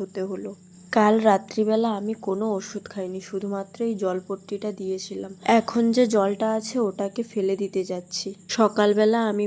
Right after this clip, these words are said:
বেশি খালি পেটে থাকি না, কারণ আমার সবসময় একটা ভয় হয় যদি আমার পেটে পিত্ত পাথর হয়ে যায়, এই জন্য। তাই আমি সবসময় চেষ্টা করি প্রথমে হালকা কিছু খাওয়ার, যেমন ধরো টুকটাক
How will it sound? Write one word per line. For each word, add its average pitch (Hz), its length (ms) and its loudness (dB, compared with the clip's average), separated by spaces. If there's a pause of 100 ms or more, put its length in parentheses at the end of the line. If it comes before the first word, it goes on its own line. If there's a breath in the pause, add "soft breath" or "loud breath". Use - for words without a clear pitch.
বেশি 214 200 -2 (120)
খালি 190 300 0
পেটে 196 220 -2 (100)
থাকি 190 320 -4
না, 196 60 -6 (300 loud breath)
কারণ 202 200 -4 (120)
আমার 196 180 -4 (100)
সবসময় 208 500 -6 (140)
একটা 220 180 -6 (120)
ভয় 202 340 -4
হয় 196 220 -4
যদি 190 180 -2 (120)
আমার 190 180 -6 (100)
পেটে 190 320 -2
পিত্ত 185 220 -8 (120)
পাথর 196 260 -6 (100)
হয়ে 202 220 -4
যায়, 226 140 -4 (480 loud breath)
এই 190 160 2
জন্য। 180 220 -6 (360)
তাই 208 240 4 (120)
আমি 226 140 0 (120)
সবসময় 214 500 -2 (100)
চেষ্টা 208 360 -6
করি 214 180 -2 (100)
প্রথমে 214 340 -4 (100)
হালকা 196 380 -6
কিছু 202 200 -4 (120)
খাওয়ার, 196 280 -6 (500 loud breath)
যেমন 233 240 2 (100)
ধরো 226 160 -2 (120)
টুকটাক 214 320 -4